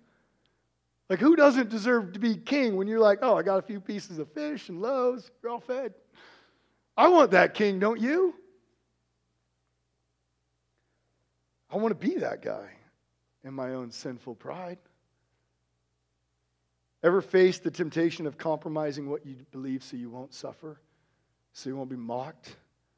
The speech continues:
I mean, Jesus goes forty days in the wilderness, and Satan comes and he, and he tempts him. And basically, this is what he does. "You can have the crown without the cross.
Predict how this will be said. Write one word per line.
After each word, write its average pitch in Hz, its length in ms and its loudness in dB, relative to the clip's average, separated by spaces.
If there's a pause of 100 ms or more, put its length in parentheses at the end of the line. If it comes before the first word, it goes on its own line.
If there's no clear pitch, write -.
(520)
I - 20 -14
mean, 160 60 -6
Jesus 160 240 -4
goes 175 300 2
forty 208 340 -2
days 151 560 0 (480)
in 160 160 0
the 170 80 2
wilderness, 143 600 -2 (200)
and 143 80 -8
Satan 214 280 6
comes 170 600 2 (200)
and 160 100 -2
he, 131 80 -2 (160)
and 156 100 -4
he 127 120 -4 (300)
tempts 226 420 0
him. 120 240 -12 (280)
And 160 160 -6
basically, 254 460 4
this 220 220 -2
is 185 60 -6
what 202 140 6
he 180 60 6
does. 131 440 0 (880)
"You 170 220 -4
can 254 160 2
have 226 240 6
the 180 60 -2
crown 202 440 4
without 165 300 4
the - 80 -14
cross. - 580 -6